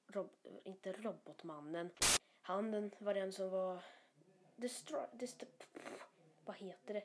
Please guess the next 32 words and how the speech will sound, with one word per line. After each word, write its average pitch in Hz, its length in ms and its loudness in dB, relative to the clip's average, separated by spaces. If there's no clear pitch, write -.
Strite, 208 680 0
jag, 202 300 -2
jag 190 180 -2
tror 220 160 -4
det 202 100 -4
är 185 40 -2
Strite - 520 -6
Guy. - 180 -10
Följ 226 180 0
mig 240 120 2
gärna 214 200 -2
på 202 100 -4
Instagram, 190 540 -4
somna 170 440 -6
understreck 170 440 -12
Aron, 196 460 0
och - 220 -4
mejla 180 360 0
till - 240 -14
somna 180 440 -6
med - 320 -10
Aron - 380 -8
at. - 260 -14
Tack 285 280 12
för - 120 12
att 233 80 12
du 233 60 12
har 220 80 12
lyssnat 214 340 12
på 202 100 12
de 175 140 12
här 170 280 10